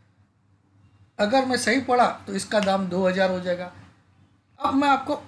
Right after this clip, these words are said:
उसी पुट का दाम दिखाता हूँ जो अगस्त का पुट था, सत्रह, अ, कॉल था सत्रह हज़ार का। तो उसकी journey में वा-, वापस से आपको याद दिलाता हूँ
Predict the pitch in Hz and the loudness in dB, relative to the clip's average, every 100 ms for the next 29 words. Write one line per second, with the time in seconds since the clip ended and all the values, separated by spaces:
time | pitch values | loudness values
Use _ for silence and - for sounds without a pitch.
0 | 285 277 349 - 311 - 285 240 240 226 | -4 -2 -2 -2 -4 0 2 4 2 2
1 | 214 196 220 240 - - _ _ _ _ | 0 -2 -2 -6 -10 -20 _ _ _ _
2 | 180 208 294 - - - _ _ _ 185 | -6 -2 -4 -6 -20 -20 _ _ _ -8
3 | 185 247 - 226 - 220 - 208 - - | -4 -4 -2 -6 -4 -10 -6 -8 -8 -14
4 | - _ - 185 202 214 196 - - - | -20 _ -12 -8 -4 -2 -2 -8 -20 -12
5 | - 196 165 214 220 214 196 185 196 185 | 0 2 2 2 2 0 -6 -6 -4 -2
6 | 175 175 208 - - _ _ - 202 240 | -2 -6 -12 -16 -20 _ _ -12 -8 -4
7 | 196 185 208 233 220 190 196 196 196 208 | -2 0 0 0 0 -2 -2 0 0 0
8 | 277 269 233 214 196 196 185 180 185 202 | -2 -2 -4 -2 -2 -2 -2 -4 -6 -6
9 | 214 | -8